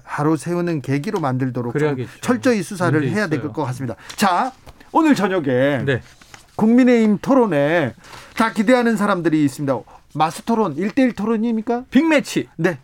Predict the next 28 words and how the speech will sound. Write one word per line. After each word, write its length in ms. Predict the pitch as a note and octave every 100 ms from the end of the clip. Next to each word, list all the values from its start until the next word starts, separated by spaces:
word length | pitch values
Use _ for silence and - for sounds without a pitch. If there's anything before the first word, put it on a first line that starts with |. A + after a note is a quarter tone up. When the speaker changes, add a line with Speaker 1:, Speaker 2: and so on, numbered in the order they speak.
| -
Speaker 2:
이 40 |
Speaker 1:
오늘은 240 | G3+ B3+ C4+
Speaker 2:
토론인데요. 480 | C4+ A3 G3+ A3+ F#3
Speaker 1:
네. 80 |
Speaker 2:
자, 100 | D#3
예를 200 | D#3+ F#3+
들면 340 | F#3+ F#3+ F3 B2+ D3+ B2
제가 260 | F3 F#3
윤석열 380 | D#3+ E3 G3 F#3
후보면 520 | G3 A3+ G#3 F#3 F#3+ D3
Speaker 1:
네. 240 | D3 A#2 _ _ _ _ _ _ _
Speaker 2:
세 300 | - C4 D4
명의 440 | C#4+ C4+ B3+ B3+ A#3+
맞상대와 720 | C#3+ - G3 E3+ D3+ F#3 G#3
각각 420 | - F3 - G#3 - -
일대일로 520 | D#3+ - F#3+ D#3+ D3
토론을 360 | G#3+ G3+ F#3+
이제 180 | C3+ B2+
하는데 520 | - G#3 F3 B2+ B2+ - _ - - -
오늘 220 | E3+ F#3
첫 140 | A3+
상대가 540 | - B3+ G#3 F3+ G3 G3
홍준표 800 | - C#4 C#4 G#3 G3 D#3 A#2 G#2+
후보예요. 340 | A3 G3+ F#2+ -
Speaker 1:
네, 100 | C3+
Speaker 2:
하필. 340 | B2+ A#2 G3+
Speaker 1:
네, 60 |
네. 60 | E3